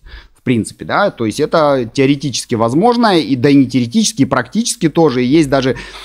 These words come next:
системы защиты танков, которые вот, э, л-, лазерами, да, светят в, э, сторону,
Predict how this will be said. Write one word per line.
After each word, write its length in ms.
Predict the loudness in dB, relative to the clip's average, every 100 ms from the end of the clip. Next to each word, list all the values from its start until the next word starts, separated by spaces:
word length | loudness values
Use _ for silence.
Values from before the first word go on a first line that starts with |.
| -10
системы 560 | -2 0 2 2 2
защиты 480 | 2 0 0 -2 -2
танков, 580 | -2 2 2 2 0 -2
которые 520 | -4 0 2 4 2
вот, 340 | 2 0 0 2
э, 240 | 2 2 -2
л-, 240 | -4 -2
лазерами, 680 | 2 4 4 4 2 2 2
да, 200 | 2 0
светят 540 | 0 0 0 0 -4
в, 720 | -6 0 2 4 4 4 2 0
э, 40 |
сторону, 540 | 0 0 2 2 0